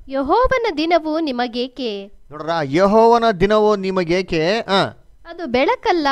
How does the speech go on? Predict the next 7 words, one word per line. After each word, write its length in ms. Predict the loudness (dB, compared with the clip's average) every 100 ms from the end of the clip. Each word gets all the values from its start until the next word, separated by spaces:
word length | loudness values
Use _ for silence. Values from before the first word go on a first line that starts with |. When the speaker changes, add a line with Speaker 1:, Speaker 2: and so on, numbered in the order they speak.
| -2
Speaker 1:
ಕತ್ತಲೆಯೇ. 720 | -4 -8 -6 -8 -8 -12 -14
Speaker 2:
ಏನ್ರಿ 200 | -6 -2
ಅದು? 160 | -2 -2
ಅದು 360 | -2 -4 -6
ಬೆಳಕಲ್ವಂತೆ. 1160 | -2 2 4 4 2 2 2 2 -2 -2 -8 _
ಏನಂತೆ 340 | -2 0 2 2
ಅದು? 400 | 2 -2 -6